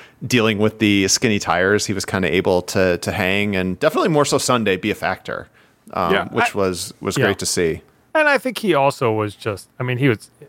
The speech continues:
Speaker 2: he, you know, the reason he's going home is, I mean, he's cracked,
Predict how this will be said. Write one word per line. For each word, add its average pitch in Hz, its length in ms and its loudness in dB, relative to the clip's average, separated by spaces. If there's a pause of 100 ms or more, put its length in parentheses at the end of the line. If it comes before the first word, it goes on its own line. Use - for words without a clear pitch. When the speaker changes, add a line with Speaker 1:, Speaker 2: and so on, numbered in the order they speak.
(1080)
Speaker 2:
he, 170 220 0 (180)
you 117 120 -16
know, 90 100 -18
the 98 80 -6
reason 117 260 0
he's 110 140 0
going 98 280 -2
home 127 340 2
is, 101 180 -8
I 113 80 -8
mean, 131 140 -8
he's 160 160 -4
cracked, - 540 -4